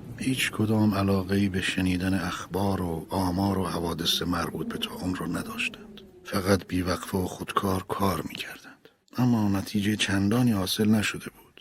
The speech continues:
هرچند نتیجه نگرفتن هم باعث نمی‌شد از کارشان خسته شوند.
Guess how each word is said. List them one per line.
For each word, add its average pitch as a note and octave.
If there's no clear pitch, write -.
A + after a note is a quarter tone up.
هرچند G2+
نتیجه F#2
نگرفتن F2+
هم F#2
باعث F2+
نمی‌شد F#2+
از E2
کارشان D#2+
خسته -
شوند. -